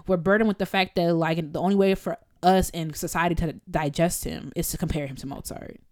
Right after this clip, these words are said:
which doesn't even make sense. It's like comparing, it's like comparing a, a composition student to a, to a, to a f-,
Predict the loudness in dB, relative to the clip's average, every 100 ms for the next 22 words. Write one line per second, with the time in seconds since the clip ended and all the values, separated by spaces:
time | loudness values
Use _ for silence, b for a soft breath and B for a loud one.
0 | _ _ -2 6 8 10 8 6 0 -4
1 | -6 -8 -10 -10 -12 -18 -20 -20 -20 _
2 | _ _ _ _ _ _ 2 4 6 4
3 | 2 2 2 4 4 2 0 B B B
4 | 2 2 2 2 2 4 2 2 4 4
5 | 4 2 -4 _ -4 -2 -2 0 2 2
6 | -2 0 2 2 0 -6 -10 b b b
7 | b 2 4 6 2 -4 -4 2 2 2
8 | 2 2 2 0 -2 -6 -12 _ _ _
9 | -8 2 4 4 2 2 0 -2 -10